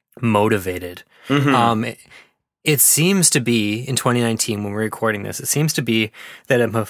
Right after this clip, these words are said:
Speaker 1: if a movie doesn't cross the billion dollar mark,
Speaker 2: Yeah.
Speaker 1: it is not considered a success.
Speaker 2: Mm.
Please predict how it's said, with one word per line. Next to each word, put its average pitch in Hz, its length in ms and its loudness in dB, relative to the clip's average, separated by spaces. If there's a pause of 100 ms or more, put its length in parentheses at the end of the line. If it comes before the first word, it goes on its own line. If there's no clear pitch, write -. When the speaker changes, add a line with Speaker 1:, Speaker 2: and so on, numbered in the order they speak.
Speaker 1:
if - 120 -2
a 123 60 0
movie 147 340 0
doesn't 139 280 0
cross 110 460 0
the - 80 -6
billion 117 460 0
dollar 110 300 0
mark, 95 420 -12 (420)
Speaker 2:
Yeah. 101 260 0 (120)
Speaker 1:
it 113 100 2
is 104 140 0
not 107 340 2
considered 98 460 -2
a 90 60 -4
success. - 600 -4 (340)
Speaker 2:
Mm. 90 340 -8